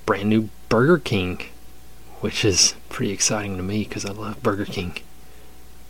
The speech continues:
And we used to have a Burger King at one time, back around two thousand or so, in a gas station. And it was only there for, like, a year maybe, and then it shut down, and we've not had a Burger King, like, ever in my town,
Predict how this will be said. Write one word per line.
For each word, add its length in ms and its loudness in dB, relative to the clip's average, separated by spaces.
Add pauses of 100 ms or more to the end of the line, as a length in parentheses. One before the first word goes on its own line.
(220)
And 260 -2 (420)
we 100 -2
used 140 2
to 80 2
have 100 2
a 40 2
Burger 280 2
King 400 2 (380)
at 100 -6
one 160 2
time, 380 2 (240)
back 140 -8
around 260 0
two 120 -2
thousand 400 0
or 80 -2
so, 320 -2 (160)
in 80 -2
a 60 -2
gas 300 0
station. 440 4 (1040)
And 80 0
it 60 4
was 140 0
only 200 2
there 200 6
for, 100 -2
like, 160 2 (380)
a 80 0
year 280 0
maybe, 320 2
and 120 0
then 120 2
it 140 -2
shut 240 -2
down, 300 0 (120)
and 200 -4 (220)
we've 340 -2
not 160 0
had 120 0
a 40 0
Burger 260 0
King, 260 -2 (760)
like, 180 -4 (340)
ever 320 -4 (140)
in 100 -2
my 100 2
town, 340 2